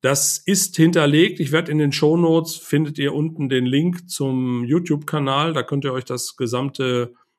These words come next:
Gespräch einmal als, als, äh, Video auch anschauen und seht dort die handelnden Personen.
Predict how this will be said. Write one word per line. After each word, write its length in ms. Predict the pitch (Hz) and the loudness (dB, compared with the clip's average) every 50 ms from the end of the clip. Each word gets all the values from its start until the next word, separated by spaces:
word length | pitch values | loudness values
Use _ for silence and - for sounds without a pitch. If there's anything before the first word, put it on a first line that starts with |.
| _ _ | _ _
Gespräch 600 | - 127 113 - - 123 127 135 147 147 147 - | -6 -4 -4 -4 -2 0 2 2 2 0 -2 -6
einmal 560 | - 127 127 131 127 123 120 120 120 120 120 120 | -6 -4 -4 -2 -2 -2 -2 -2 -2 -2 -4 -6
als, 420 | - 120 120 113 113 - - - | -6 -8 -8 -8 -8 -10 -10 -10
als, 400 | - 110 - 110 - - - - | -10 -10 -10 -10 -10 -12 -12 -10
äh, 300 | 117 113 110 110 107 110 113 110 | -8 -6 -6 -6 -8 -8 -6 -2
Video 320 | 123 165 165 185 196 214 190 | -2 0 0 0 -2 -2 -2
auch 160 | 170 165 - | -4 -4 -6
anschauen 520 | 175 175 175 175 180 175 175 185 226 254 - _ _ _ _ _ _ _ _ _ _ _ _ - | -6 -6 -6 -4 -4 -4 -4 -4 -4 -6 -10 _ _ _ _ _ _ _ _ _ _ _ _ -10
und 200 | - 131 127 117 | -8 -6 -4 -2
seht 320 | 120 139 165 160 - - - | -2 -2 -2 -4 -8 -6 -4
dort 360 | 160 160 165 160 - - - | -2 -2 -2 -4 -6 -8 -4
die 100 | 160 143 | -2 -2
handelnden 380 | 143 160 165 160 156 156 156 147 | -2 -2 -2 -2 -4 -4 -4 -4
Personen. 760 | 151 147 143 143 151 147 151 165 185 180 180 - _ _ _ | -4 -4 -2 -2 -2 -2 -2 -2 -4 -6 -8 -10 _ _ _